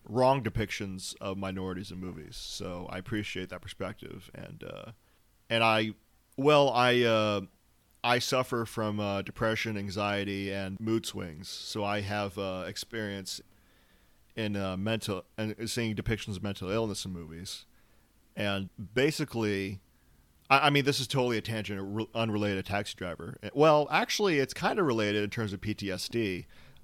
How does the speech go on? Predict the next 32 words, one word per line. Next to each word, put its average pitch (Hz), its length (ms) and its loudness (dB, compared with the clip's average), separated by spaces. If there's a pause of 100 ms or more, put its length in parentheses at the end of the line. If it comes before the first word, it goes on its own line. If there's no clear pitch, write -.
Uh, 98 300 -2
I 123 100 10
don't 143 140 8
have 101 160 2
P 98 120 -4
T 85 160 -8
S 85 160 -6
D, 90 300 -8
but, - 260 -12
uh, 82 400 -8 (180)
Travis 117 300 2
Bickle 107 260 -2
certainly 90 440 -6
probably 85 300 -8
does. 82 380 -12 (600)
A-, 123 200 0
and 135 160 4
I've 123 160 8
had 123 200 8
a - 20 6
lot 117 320 8
of 110 60 6
experience 104 540 -2
with, 104 100 -4
like, 98 180 -2
feeling 107 300 -2
isolated 98 500 -2
and 92 160 -6
lonely. 92 520 -4 (140)
That 120 280 6
being 110 240 2
said, 95 720 2